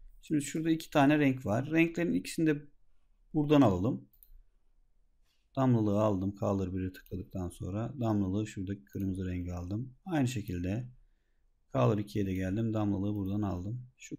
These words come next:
Color'ı Color'a bağladım. Şu ikinci rengi alıyorum. Biraz koyulaştırıyorum kırmızımızı. Biraz koyu kırmızı yapıyorum. Sonra Shift A ile yine tekstürden Noise Texture ekliyorum.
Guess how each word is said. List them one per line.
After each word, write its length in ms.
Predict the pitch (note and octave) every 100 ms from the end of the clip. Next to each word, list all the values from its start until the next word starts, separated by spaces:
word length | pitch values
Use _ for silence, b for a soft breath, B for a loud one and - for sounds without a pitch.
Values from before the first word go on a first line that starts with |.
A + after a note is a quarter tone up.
| -
Color'ı 460 | E3+ D3 A2+ B2 B2+
Color'a 420 | B2 A2 G#2 A#2
bağladım. 540 | A2+ G2+ F#2 C#3 - - _ b b b b
Şu 140 | -
ikinci 400 | G3 G3 G#3+ A3
rengi 460 | G#3 D#3+ C3 B2+ -
alıyorum. 540 | - F3+ D3 C3 E3 D#3
Biraz 300 | D#3 D#3 -
koyulaştırıyorum 840 | D3+ C#3+ C3+ B2+ - G2+ F2 F2 -
kırmızımızı. 720 | F2+ F#2 F2 F2+ F2 A2 B2+ - _ _ _ _ -
Biraz 200 | B2 -
koyu 320 | - G#2+ G2+
kırmızı 340 | G2+ G2 F#2
yapıyorum. 600 | F2 - F2+ F#2+ B2 C3 - - - - - - - - - - - - - -
Sonra 640 | - A3 F#3 - A#2 - - - -
Shift 340 | - - G3+ G3+
A 280 | - E3+ F3+
ile 360 | A2+ A2 C#3+ - - - - - -
yine 440 | F3+ C3 G2+ -
tekstürden 640 | - D#3+ - C3+ A#2 A2+ G#2+
Noise 320 | A2+ C3+ -
Texture 420 | D3 C#3+ - C#3+
ekliyorum. 600 | C#3+ C#3 C#3+ C#3 C#3+ C#3+